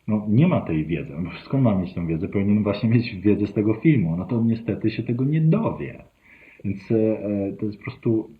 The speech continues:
to, co robi Ministerstwo Edukacji Narodowej, to jest jakaś, jest jakaś dezinformacja, a nie, e, informowanie, e, uczniów.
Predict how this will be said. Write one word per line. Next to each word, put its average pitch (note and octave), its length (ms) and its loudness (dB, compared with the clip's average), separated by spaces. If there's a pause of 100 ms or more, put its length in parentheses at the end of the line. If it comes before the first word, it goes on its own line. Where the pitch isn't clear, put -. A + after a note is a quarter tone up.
(120)
to, E3 140 -2
co D3 160 -2
robi F#2+ 380 0
Ministerstwo F#2 500 -4
Edukacji E2 420 -6
Narodowej, E2 460 -4
to B2 80 -6
jest A#2+ 100 -6
jakaś, B2+ 260 -4
jest - 460 -20
jakaś A#2 260 2
dezinformacja, A2 880 2
a D#2 40 -6
nie, E2 300 -2
e, D2+ 340 -8
informowanie, D#2 760 -4
e, C#2 920 -10
uczniów. F2 540 -6